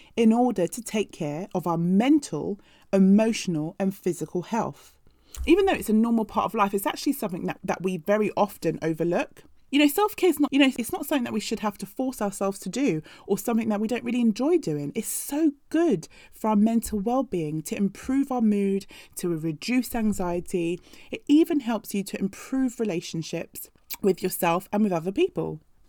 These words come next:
Now, I can tell you what self-care isn't, and that's selfish. <laughs> Now, I know s-, for some of you mums in particular,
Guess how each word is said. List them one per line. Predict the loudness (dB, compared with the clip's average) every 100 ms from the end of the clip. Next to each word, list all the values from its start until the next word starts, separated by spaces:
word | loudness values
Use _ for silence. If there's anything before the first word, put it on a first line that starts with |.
| -20 -20 -2
Now, | 2 4
I | 4 2
can | 2 0 0 0
tell | -2 2 2
you | 2 0 -2 -4 -6
what | -4 -4
self-care | 0 0 0 -4 -4 -4 0
isn't, | 4 4 4 -4 -10 _ _ 0
and | 0 2
that's | 0 0 -4 -10 -6
selfish. | -2 2 2 2 -6 -6 -6 -4 -4
<laughs> | -4 _ -20 -20 -14 0
Now, | 2 4
I |
know | 4 4
s-, | 2 -2 -8 -8
for | -6
some | 0 4
of | 4
you | 4
mums | 4 6 4 4
in | 2
particular, | 0 -2 -4 -2 -2 -2